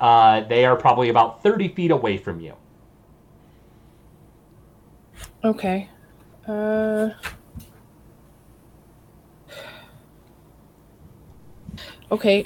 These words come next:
Speaker 2: uh, and nobody's advanced on them, right? Like, we're all in the same area?
Speaker 1: Yep, you guys are all together, uh, in the entryway to this large chamber.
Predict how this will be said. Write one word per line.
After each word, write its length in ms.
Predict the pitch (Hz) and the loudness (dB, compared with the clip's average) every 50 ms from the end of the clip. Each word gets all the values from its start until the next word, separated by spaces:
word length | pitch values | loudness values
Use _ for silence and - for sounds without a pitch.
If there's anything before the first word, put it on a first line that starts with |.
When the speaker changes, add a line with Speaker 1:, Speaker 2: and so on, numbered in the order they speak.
| - - | -4 -2
Speaker 2:
uh, 500 | 214 214 214 214 214 208 208 208 214 202 - - - | 0 2 4 4 4 4 6 4 4 2 0 -2 -2
and 380 | - 214 214 214 208 202 196 - - _ - - - | 0 2 4 4 4 4 2 -2 -8 _ -20 0 4
nobody's 500 | 226 220 240 254 254 269 262 254 226 214 | 6 8 8 8 6 6 4 4 2 2
advanced 420 | 208 196 208 208 202 202 202 - | 2 2 2 2 2 2 0 0
on 120 | 190 175 170 | -2 0 0
them, 160 | 170 170 165 | 0 0 0
right? 180 | 160 170 170 | 0 -2 0
Like, 220 | - 180 170 170 - | 0 -2 -2 -2 0
we're 200 | 190 202 208 208 | 2 4 4 6
all 140 | 190 190 190 | 6 4 4
in 80 | 190 | 2
the 60 | 180 | 0
same 340 | 170 - - 185 175 175 170 | -2 -2 -2 -2 -2 -2 -4
area? 580 | - - 165 165 175 180 180 180 185 185 196 196 - _ _ | -4 -6 -4 -4 -2 0 0 0 0 -2 -4 -8 -12 _ _
Speaker 1:
Yep, 240 | 117 - - - - 135 | 0 0 0 0 -4 -6
you 120 | 139 143 | -2 2
guys 240 | 160 156 151 - - | 4 4 4 4 4
are 120 | 139 135 | 2 4
all 240 | 131 147 151 165 175 | 4 4 4 4 4
together, 520 | - 175 139 147 143 151 190 214 - - | 0 0 0 2 2 4 2 2 2 2
uh, 240 | 131 135 127 123 127 - | 2 4 4 2 0 -2
in 120 | 123 120 | -6 -6
the 160 | 120 117 - | -8 -6 -4
entryway 520 | 131 135 139 - 151 135 117 120 113 113 110 | -4 -4 -2 -2 -4 -4 -2 -2 -2 -2 -2
to 100 | 113 101 | -2 -4
this 240 | 104 101 98 - | -4 -6 -6 -4
large 340 | 113 107 98 98 98 - - | -2 0 0 0 -2 -4 -10
chamber. 460 | - - 101 85 78 - - 76 73 | -14 -12 -12 -12 -12 -14 -18 -20 -20